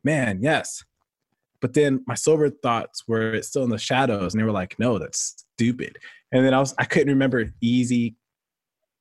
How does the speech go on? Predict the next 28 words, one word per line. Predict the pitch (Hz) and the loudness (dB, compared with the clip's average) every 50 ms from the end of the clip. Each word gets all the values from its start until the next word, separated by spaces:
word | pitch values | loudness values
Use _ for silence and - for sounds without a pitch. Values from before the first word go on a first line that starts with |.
| _ _ _ _ | _ _ _ _
fucking | - - 120 117 117 - 113 110 - - _ _ _ - | -4 -2 -2 -2 -2 -4 -6 -8 -8 -20 _ _ _ -6
shortcut | - - 131 - - - - 127 123 - | 0 0 0 0 0 -2 -2 -2 -2 -2
keys, | - - 123 120 117 117 117 113 110 104 107 | -4 -2 0 0 0 0 0 0 -2 -2 -4
and, | 101 98 95 - - _ - _ _ _ _ _ - - | -4 -4 -4 -6 -10 _ -20 _ _ _ _ _ -10 -4
uh, | 98 | -2
I | 95 92 80 69 101 117 | 0 0 0 0 2 2
ended | 131 135 135 127 | 2 2 2 2
up | 127 117 - | 0 0 0
just | - 123 117 - | -2 -2 0 0
not | 123 117 123 117 104 | 0 0 2 0 0
doing | 117 117 120 117 117 | 0 0 0 0 0
any | 117 117 113 | 0 -2 0
work | 113 110 113 113 113 - | 0 0 -2 -2 -2 -2
at | 113 107 | -2 0
all. | 107 107 104 104 104 | 0 0 0 0 -2
I | |
ended | 104 104 104 | -2 -2 -2
up | 101 90 - - | -4 -4 -6 -2
actually | 101 107 107 - - 104 95 | -2 -2 -2 -2 -4 -6 -6
just | 95 92 - | -6 -6 -6
kinda | - 101 95 | -4 -4 -2
wasting | 90 101 107 107 - - 90 | 0 0 0 -2 -2 -4 -4
a | 90 | -2
lot | 95 98 117 123 | -2 -2 0 -2
of | 120 | -2
time, | 123 107 92 90 92 101 98 | -4 -4 -2 -2 -2 -2 -2
and | 95 90 | -2 -2
then | 90 85 | -4 -4